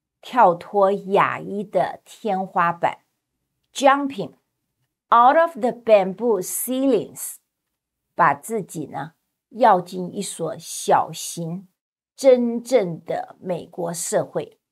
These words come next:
藤校和顶尖的私立大学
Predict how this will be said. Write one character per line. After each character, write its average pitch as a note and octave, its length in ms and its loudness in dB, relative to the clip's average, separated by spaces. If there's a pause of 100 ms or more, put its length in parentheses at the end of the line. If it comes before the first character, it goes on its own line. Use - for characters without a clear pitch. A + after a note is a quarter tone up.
(420)
藤 A3 360 -2
校 D4 380 2
和 G3 240 -4
顶 F3+ 420 -8
尖 A3 260 -2
的 G3+ 140 -4
私 G#3+ 300 -6
立 G3 160 -4
大 F3 240 0
学 D3 380 -10